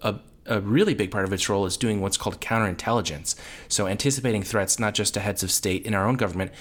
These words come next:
but also V I Ps, uh, C E Os of major corporations, um, like Elon Musk, um, and trying to keep them abreast of and aware of,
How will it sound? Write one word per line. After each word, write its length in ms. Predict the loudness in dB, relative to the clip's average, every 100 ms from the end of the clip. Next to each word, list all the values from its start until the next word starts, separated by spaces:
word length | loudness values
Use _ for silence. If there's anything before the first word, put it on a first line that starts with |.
| -16 -18 2
but 80 | 4
also 200 | 6 4
V 200 | 4 4
I 80 | 4
Ps, 540 | 2 2 2 0 -4
uh, 240 | -2 0 2
C 380 | 2 4 4 4
E 40 |
Os 280 | 4 2 0
of 280 | -2 -6 -6
major 520 | -2 0 2 2 -2 -8 -20 -20 -4
corporations, 840 | -4 0 0 2 0 0 0 0 -2
um, 320 | -4 -4 -4
like 260 | -2 -2 0
Elon 260 | 0 0
Musk, 400 | 0 0 0 -2 -10 -20 -20 -20 -18 -6
um, 400 | -2 -2 -2 -4
and 340 | -4 -2 -2 -6 -10 -20 -4
trying 280 | 2 2 2
to 140 | -2
keep 380 | 0 2 2 2
them 300 | 2 2 0
abreast 640 | -2 -2 2 4 4 0 0
of 340 | 0 0 -2
and 180 | -2 -2
aware 420 | 0 2 4 4
of, 320 | 2 0 -2